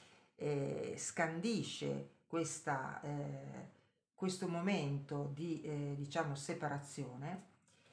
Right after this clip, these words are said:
e poi mi dice che, ehm,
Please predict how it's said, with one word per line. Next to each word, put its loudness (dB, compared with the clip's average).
e 4
poi 8
mi 6
dice 0
che, 2
ehm, 2